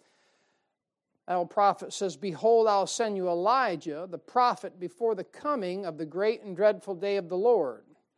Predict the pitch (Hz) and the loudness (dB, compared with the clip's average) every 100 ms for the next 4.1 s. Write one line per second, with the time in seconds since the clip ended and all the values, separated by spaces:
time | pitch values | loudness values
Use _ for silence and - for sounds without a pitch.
0 | _ _ _ - 160 240 320 226 220 196 | _ _ _ -16 -4 -4 -2 -2 -2 -2
1 | 190 180 254 - 196 - 180 214 151 170 | -2 -2 -4 -6 -14 -10 -8 -8 -8 -10
2 | _ 180 165 147 143 _ _ _ _ 185 | _ -4 -4 -4 -10 _ _ _ _ -16
3 | 170 180 175 226 170 165 220 294 196 165 | -8 -6 -4 -6 -6 -4 -4 -6 -8 -8